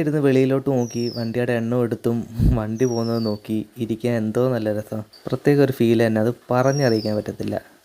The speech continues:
വെറുതെ ഇരിക്കണം, അധ്വാനിച്ചിട്ട് വെറുതെ ഇരിക്കുമ്പോൾ കിട്ടുന്ന ഫീൽ അത് വേറെ തന്നെ.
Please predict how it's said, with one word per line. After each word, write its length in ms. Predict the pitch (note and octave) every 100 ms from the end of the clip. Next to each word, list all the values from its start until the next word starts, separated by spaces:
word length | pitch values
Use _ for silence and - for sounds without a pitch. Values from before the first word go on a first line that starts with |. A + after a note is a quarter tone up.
| -
വെറുതെ 300 | A#2 B2+ C3+ D3+
ഇരിക്കണം, 260 | A2 G#2+ A2
അധ്വാനിച്ചിട്ട് 600 | A2+ C3 C#3 C#3 C#3 C3+ C3+
വെറുതെ 240 | A#2+ A#2+ B2
ഇരിക്കുമ്പോൾ 280 | A2+ A#2 A2+
കിട്ടുന്ന 260 | G#2 A2 A2+ -
ഫീൽ 240 | G#2 G2+ - _ _ - - -
അത് 80 | D3 D3+
വേറെ 220 | C3 B2 -
തന്നെ. 180 | G#2+